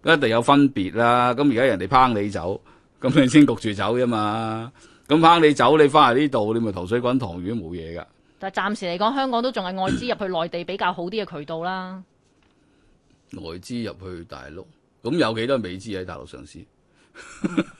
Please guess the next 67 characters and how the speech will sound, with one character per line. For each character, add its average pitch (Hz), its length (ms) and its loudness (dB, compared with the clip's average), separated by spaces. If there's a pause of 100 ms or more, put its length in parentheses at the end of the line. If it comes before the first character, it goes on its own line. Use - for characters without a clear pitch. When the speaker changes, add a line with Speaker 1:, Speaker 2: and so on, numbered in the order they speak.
(220)
Speaker 2:
只 240 160 -8
要 220 60 -4
上 165 280 -10
到 165 160 -6
先 180 160 -10
得 180 100 -8
嘅， 156 400 -8
Speaker 1:
<laughs> 165 60 -2
Speaker 2:
都 143 100 -2
要， - 80 -4
Speaker 1:
係 160 160 -6
咯。 117 100 0
Speaker 2:
係 123 40 2
咪 131 80 2 (600)
先？ 214 40 -6
要 208 60 0
審 175 180 4
批。 202 60 0
Speaker 1:
唔 180 140 2
係， 165 80 4
入 180 80 6
去 185 60 4
做 147 180 2
乜 185 180 4
嘢 127 280 2
先 165 160 4
得 165 100 4
嘅？ 139 180 4
你， 151 320 2
你 170 360 2
入 151 100 4
去 156 300 2
裏 135 220 0
邊， 117 460 -4
如 95 60 -6
果 151 260 0
係， 104 460 -4 (400)
即 175 120 0
係 156 100 6
以 110 260 -4
前 92 220 -10
係 98 140 -6
貪 143 360 2
你 110 100 -4
個 113 480 0 (160)
人 85 240 -10
口 98 260 -8
多、 131 480 0
經 131 200 0
濟 107 140 -2
增 120 180 -2
長 104 180 -4
快 92 320 -2
就 87 100 -8
話 80 240 -10
啫。 107 580 -6 (600)
噉 170 220 2
你 127 80 6
而 - 20 4
家 151 140 6
經 160 160 2
濟 131 60 2
增 143 140 4
長 135 160 4
唔 120 100 0
係 87 120 -6
十 90 120 -8